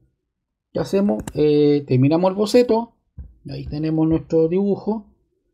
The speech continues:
La letra E de extruir, seleccionamos ambas zonas.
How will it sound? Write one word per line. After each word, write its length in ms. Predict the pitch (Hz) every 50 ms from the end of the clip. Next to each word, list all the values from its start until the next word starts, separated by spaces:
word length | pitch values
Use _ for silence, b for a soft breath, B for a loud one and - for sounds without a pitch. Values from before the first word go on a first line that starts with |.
| _ _ _ - _ _ -
La 100 | - 139
letra 500 | 147 156 175 170 - 160 160 - - _ -
E 360 | - 208 214 220 240 247 254 _ -
de 240 | 131 143 156 131 -
extruir, 600 | 165 160 165 - - 190 185 196 214 247 254 254 -
seleccionamos 840 | - - 185 185 - - 185 185 185 190 190 185 190 190 185 - -
ambas 360 | - 180 180 185 180 175 -
zonas. 460 | - 240 254 254 262 269 262 - _